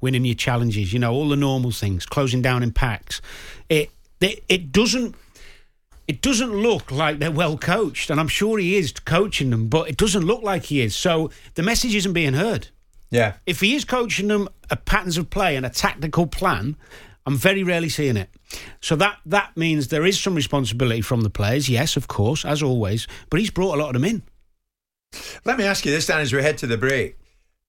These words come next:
Speaker 2: If this was Anfield last night with Liverpool needing a win against Bayern Munich to
Speaker 1: Oh my
Speaker 2: stand
Speaker 1: God.
Speaker 2: any chance,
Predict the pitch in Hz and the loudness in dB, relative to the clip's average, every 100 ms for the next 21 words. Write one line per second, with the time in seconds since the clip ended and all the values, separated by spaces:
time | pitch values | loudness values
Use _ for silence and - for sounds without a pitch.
0 | _ _ _ _ 160 - 277 - 226 175 | _ _ _ _ -2 0 -2 0 0 2
1 | 196 214 - 175 156 120 131 123 - 117 | 0 0 0 0 0 0 0 0 0 0
2 | 104 113 120 131 151 120 - 117 71 - | 2 0 0 0 2 0 0 0 0 -4
3 | 123 147 139 123 117 117 135 117 76 76 | 0 2 2 2 0 2 2 2 -2 -6
4 | - 127 123 120 - 135 120 117 113 120 | -6 -2 0 0 -2 0 0 0 0 0
5 | 95 - 113 117 139 135 139 139 113 127 | 0 -2 -4 0 0 2 0 0 0 0
6 | 104 | -2